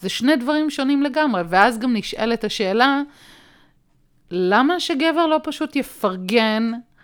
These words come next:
לאישה שלו, שתהנה, שתגיע לשיאים הכי גבוהים שהיא יכולה להגיע אליהם, בלי קשר לאם זה הוא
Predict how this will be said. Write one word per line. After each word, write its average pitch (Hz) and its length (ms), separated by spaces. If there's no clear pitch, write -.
לאישה 190 560
שלו, 185 560
שתהנה, 208 680
שתגיע 220 420
לשיאים 240 520
הכי 294 680
גבוהים 233 400
שהיא 180 500
יכולה 208 260
להגיע 175 440
אליהם, 175 300
בלי 175 340
קשר 427 420
לאם 214 300
זה 190 460
הוא 190 340